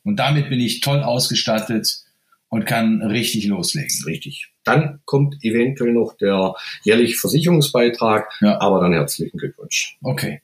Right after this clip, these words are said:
Speaker 1: gut. Ähm, jetzt haben wir ja über Einsatzmöglichkeiten von Drohnen gesprochen. Jetzt, äh, kommt ja bald die Urlaubszeit und viele denken bestimmt auch, „Mann, wäre ja toll, wenn ich den Lieben zu Hause dann noch ein paar tolle Filmaufnahmen mitbringe.“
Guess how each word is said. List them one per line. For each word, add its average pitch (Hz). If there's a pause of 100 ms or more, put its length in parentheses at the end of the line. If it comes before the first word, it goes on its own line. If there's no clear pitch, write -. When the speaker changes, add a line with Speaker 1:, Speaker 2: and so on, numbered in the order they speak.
(120)
Speaker 1:
gut. - (540)
Ähm, 143
jetzt 156
haben 202
wir 214
ja 165
über 139
Einsatzmöglichkeiten 151
von 123
Drohnen 117
gesprochen. 139
Jetzt, 117
äh, 120
kommt 139
ja 131
bald 107
die 104
Urlaubszeit 123
und 113
viele 113
denken 110
bestimmt 107
auch, 113 (340)
„Mann, 113
wäre 113
ja -
toll, 120
wenn 110
ich 104
den 101
Lieben 113
zu 101
Hause 123
dann 110
noch 101
ein 101
paar 107
tolle 110
Filmaufnahmen 127
mitbringe.“ 113